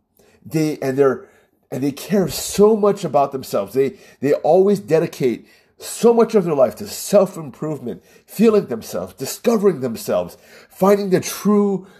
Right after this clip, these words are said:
their, their, their true meaning. And, um, and they're, they're always on this ongoing journey of trying to find an identity. Now, why did I think Aaron <laughs> Rodgers was this type of person?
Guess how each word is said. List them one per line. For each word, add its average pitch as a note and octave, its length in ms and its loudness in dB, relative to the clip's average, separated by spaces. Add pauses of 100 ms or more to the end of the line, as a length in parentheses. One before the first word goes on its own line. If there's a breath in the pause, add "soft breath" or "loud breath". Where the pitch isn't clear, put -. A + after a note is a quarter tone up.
(140 loud breath)
their, C#3 180 2
their, B2+ 140 -4
their C#3 180 0
true F#3+ 340 2
meaning. E3 460 -2 (500 soft breath)
And, C3+ 300 2
um, C3+ 360 4 (380 soft breath)
and C3+ 200 -2
they're, C3+ 240 4
they're C3+ 180 2
always F#3+ 540 4
on D#3 240 -8
this D3+ 300 -10 (680)
ongoing G3 720 4
journey D3+ 420 -2 (800)
of B2+ 140 -6
trying F3 260 2
to F3+ 80 0
find D#3+ 220 -2
an C3+ 100 2
identity. A2+ 540 -4 (640 soft breath)
Now, C#3+ 440 2 (280)
why C#3+ 420 -2
did G3 160 2
I G3 80 4
think F#3 320 -4
Aaron D3+ 320 -4
<laughs> - 40 -2
Rodgers E3+ 320 0
was B2 180 -8
this D#3+ 140 -6
type D#3 180 -4
of C#3+ 100 -4
person? C#3+ 400 -6